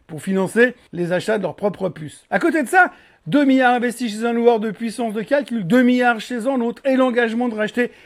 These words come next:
la capacité que ces gens-là n'arriveraient pas à vendre jusqu'en deux mille trente-deux. On rachète aussi un morceau de Perplexity. Traduit dans la vraie vie de tous les jours, ça veut dire que le magasin qui vous vend la cuisine vous prête le pognon pour la payer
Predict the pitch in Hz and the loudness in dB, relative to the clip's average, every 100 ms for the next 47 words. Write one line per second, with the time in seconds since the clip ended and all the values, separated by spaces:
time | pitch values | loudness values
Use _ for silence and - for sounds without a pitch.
0 | _ 190 208 220 208 220 240 220 240 220 | _ 0 0 0 0 -2 -4 -4 -4 -6
1 | - 190 202 220 220 214 220 220 226 247 | -8 -6 -4 0 0 0 -2 -4 -4 -2
2 | 254 247 208 214 170 - - _ 175 196 | 0 0 0 -2 -4 -12 -20 _ -6 -4
3 | 226 247 233 170 226 240 220 226 247 196 | -2 -2 -4 -4 -4 -4 -6 -6 -4 -4
4 | 202 185 180 190 202 240 220 208 190 220 | -4 -2 0 2 0 -2 -4 -6 -10 -6
5 | 202 196 190 226 208 202 196 220 214 277 | -6 -6 -6 -4 -4 -4 -6 -6 -6 -6
6 | 269 233 - - - 233 240 339 277 233 | -4 -4 -6 -16 0 4 4 6 4 2
7 | 196 208 277 240 214 226 202 202 285 240 | 2 2 2 2 -2 -4 -2 -2 0 0
8 | 214 262 233 208 226 285 247 208 294 - | 0 -2 -2 0 0 0 -2 -2 -4 -4
9 | 196 202 285 240 175 185 247 269 - _ | -6 -2 -2 -2 -4 -4 0 0 -4 _
10 | _ 165 254 311 269 202 269 269 254 170 | _ -8 -2 0 0 0 2 4 2 -2
11 | 160 143 190 233 | -6 -2 -2 -2